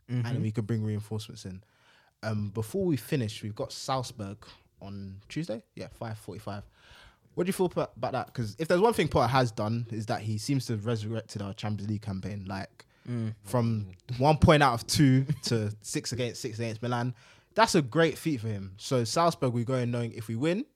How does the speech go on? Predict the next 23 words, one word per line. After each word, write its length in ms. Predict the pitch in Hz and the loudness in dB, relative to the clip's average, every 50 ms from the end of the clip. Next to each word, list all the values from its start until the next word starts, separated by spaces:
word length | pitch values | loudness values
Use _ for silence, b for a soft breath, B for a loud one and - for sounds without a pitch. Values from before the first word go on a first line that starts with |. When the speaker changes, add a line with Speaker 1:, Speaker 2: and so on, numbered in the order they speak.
| _ _ _ _ _ _ _ _ _ _ _ - 101 | _ _ _ _ _ _ _ _ _ _ _ -16 -6
Speaker 2:
Yeah, 120 | 101 135 135 | -2 2 2
we're 100 | 123 123 | 4 4
Speaker 1:
qualify. 400 | 123 131 147 139 117 110 110 127 160 | 4 4 4 4 2 2 -2 -4 -6
Speaker 2:
through. 40 | - - 117 | -8 -6 -4
Yeah, 60 | 120 | -2
we're 60 | 113 113 | 0 0
Speaker 1:
Even 100 | 175 170 | 0 0
if 60 | 113 | 0
Speaker 2:
through, 80 | 113 | 0
Speaker 1:
we 60 | 131 131 | -2 -2
Speaker 2:
yeah. 60 | 107 | 0
Speaker 1:
draw, 180 | 143 156 143 123 | 0 0 -2 -2
it's 140 | 110 - - | -4 -6 -8
not 140 | 131 - - 107 - | -8 -8 -10 -14 -16
the 120 | - - - | -14 -10 -8
end 140 | 127 123 117 | -6 -6 -6
of 80 | 113 117 | -8 -8
result, 260 | 127 131 123 120 - _ - 104 _ - | -8 -6 -6 -6 -6 _ -18 -20 _ -10
end 140 | 113 113 110 | -8 -6 -6
of 80 | 101 101 | -6 -6
the 80 | 107 | -4
world. 260 | 110 113 107 101 104 | -2 -2 -2 -4 -6
So, 240 | - - 117 107 104 | -8 -8 -6 -6 -8